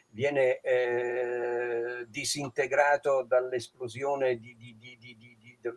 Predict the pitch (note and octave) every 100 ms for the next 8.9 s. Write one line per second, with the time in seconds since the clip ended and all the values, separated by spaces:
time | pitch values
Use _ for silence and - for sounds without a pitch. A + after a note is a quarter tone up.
0 | - - B2 B2 - A#2+ B2 C3+ C#3 D3+
1 | E3 - C#3 B2+ B2 - C#3 C#3 C#3+ C#3
2 | C3 C3 C3 C3 B2+ D3 D3 C3 F3 B2+
3 | B2 - B2+ B2+ C#3 D3 - B2+ - -
4 | - - C3 C3 C3+ C#3 C3 B2 C3 C3
5 | - C3 B2+ C3 C3 A#2+ B2+ B2+ C3 D3
6 | - C#3 C3+ C3 C#3+ C3 - - D#3+ -
7 | - A2+ - - _ B2+ C#3+ C3 - -
8 | - B2 C3+ - - C3+ G2+ G2+ F#2+